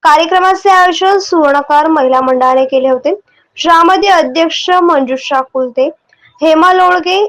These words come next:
नमिता काजळे आडगावकर, रेखा शहाणे, ॲडव्होकेट विनया नागरे, पूजा नागरे, श्रद्धा नागरे, अंकिता काजळे, सोनम कपिले,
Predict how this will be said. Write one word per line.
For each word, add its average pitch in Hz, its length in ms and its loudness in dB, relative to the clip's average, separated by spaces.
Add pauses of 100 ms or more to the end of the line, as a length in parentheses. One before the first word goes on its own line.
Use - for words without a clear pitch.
(140)
नमिता 269 500 -2 (140)
काजळे 240 580 -2
आडगावकर, 247 540 -2 (420)
रेखा 294 340 0
शहाणे, 349 480 0 (120)
ॲडव्होकेट 269 500 0
विनया 254 320 -2
नागरे, 269 420 -2 (400)
पूजा 330 320 0
नागरे, 370 420 2
श्रद्धा 277 400 -2
नागरे, 285 380 2 (140)
अंकिता 254 380 -4
काजळे, 254 480 0 (460)
सोनम 359 500 0
कपिले, 339 480 0